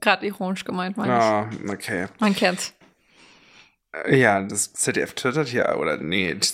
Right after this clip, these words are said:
Speaker 2: twittert
Speaker 1: Twitter,
Speaker 2: auf
Speaker 1: es twittert
Speaker 2: <laughs> auf
Speaker 1: auf
Speaker 2: Instagram.
Speaker 1: Instagram.
Speaker 2: Das grammt auf Instagram gerade.
Speaker 1: Wir twittern bald auf Instagram einfach nur durch Elon Musk, weil er einfach Twitter übernimmt. <laughs>
Speaker 2: Ja, ja, voll, auf jeden Fall. Ähm, n-,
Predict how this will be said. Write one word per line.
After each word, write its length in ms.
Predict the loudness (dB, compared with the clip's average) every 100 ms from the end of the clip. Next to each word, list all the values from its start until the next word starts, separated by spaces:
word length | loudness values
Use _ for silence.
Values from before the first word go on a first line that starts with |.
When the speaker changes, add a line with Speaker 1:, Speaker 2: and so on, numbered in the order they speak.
| -2
Speaker 2:
twittert 340 | 2 6 6
Speaker 1:
Twitter, 160 | 6 6
Speaker 2:
auf 180 | 6 4
Speaker 1:
es 100 | 2
twittert 440 | 2 6 6 6
Speaker 2:
<laughs> 0 |
auf 420 | 4 4 6 4
Speaker 1:
auf 20 |
Speaker 2:
Instagram. 680 | 4 4 4 4 4 4 4
Speaker 1:
Instagram. 40 | 2 0 -2 -8 -10 -2
Speaker 2:
Das 180 | 0 4
grammt 320 | 6 6 4
auf 140 | -4
Instagram 480 | -4 -4 -2 0 -2
gerade. 300 | 0 2 4
Speaker 1:
Wir 80 | 4
twittern 340 | 4 4 4
bald 160 | 4 2
auf 100 | -2
Instagram 460 | -2 0 2 4 2
einfach 280 | 2 2
nur 140 | 2 2
durch 240 | 0 -2
Elon 220 | 0 4
Musk, 340 | 6 4 2 2
weil 160 | 4
er 80 | 4
einfach 220 | 4 0
Twitter 280 | 2 4 4
übernimmt. 460 | 4 4 2 0 -4 -10 -10 -10
<laughs> 260 | -2 0
Speaker 2:
Ja, 180 | 4 2
ja, 180 | 2 -2
voll, 300 | 0 2 2
auf 140 | 0
jeden 120 | -6
Fall. 200 | -6 -8 -8 -14 -8 2
Ähm, 400 | 2 2 0 -4 -8 _
n-, 240 | -4 -4